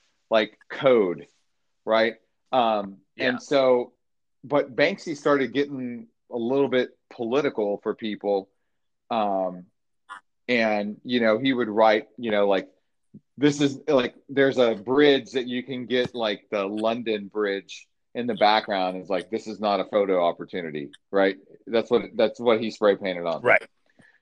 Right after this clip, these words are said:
Speaker 1: But his stuff
Speaker 2: Yeah.
Speaker 1: that, that he put on walls, people are starting to cut out the walls and sell the walls.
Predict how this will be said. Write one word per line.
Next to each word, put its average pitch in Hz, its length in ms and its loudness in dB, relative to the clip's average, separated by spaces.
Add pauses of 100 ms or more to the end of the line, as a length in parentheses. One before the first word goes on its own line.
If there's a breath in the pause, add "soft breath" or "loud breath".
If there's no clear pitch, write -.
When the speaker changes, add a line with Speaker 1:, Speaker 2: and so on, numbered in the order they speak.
(580 soft breath)
Speaker 1:
But 170 220 4 (120)
his 196 360 2
stuff 180 360 0
Speaker 2:
Yeah. 156 140 -4
Speaker 1:
that, 123 200 -6 (320)
that 151 260 -6
he 170 80 -12
put 190 240 -8
on 139 220 -6
walls, 139 580 -6 (640)
people 208 420 -2
are 151 120 -2
starting 160 560 -4
to 139 140 -10
cut 151 380 -4
out 147 240 0
the 135 80 -6
walls 110 560 -4
and 101 180 -14
sell 120 460 -2
the 107 80 -6
walls. 101 600 -8